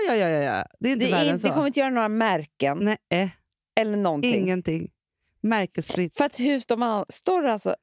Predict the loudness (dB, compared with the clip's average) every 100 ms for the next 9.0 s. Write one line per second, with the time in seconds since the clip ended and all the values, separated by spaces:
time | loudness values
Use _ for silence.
0 | -10 -4 -4 -2 -4 -4 -4 -6 -8 -10
1 | -8 -8 -14 -4 -2 0 0 -2 -4 -2
2 | -2 -2 -6 -12 _ _ _ _ _ -2
3 | -2 -2 0 0 0 -2 -4 -4 -2 0
4 | 0 0 -2 -4 -2 -2 -2 -4 -4 -6
5 | -6 -10 _ _ _ _ _ -6 -2 0
6 | 2 0 -4 -10 -6 -4 -4 -8 -12 -16
7 | _ _ _ -4 -2 -2 -6 -6 -6 -4
8 | -4 -4 -2 -4 -6 _ _ -6 -4 -6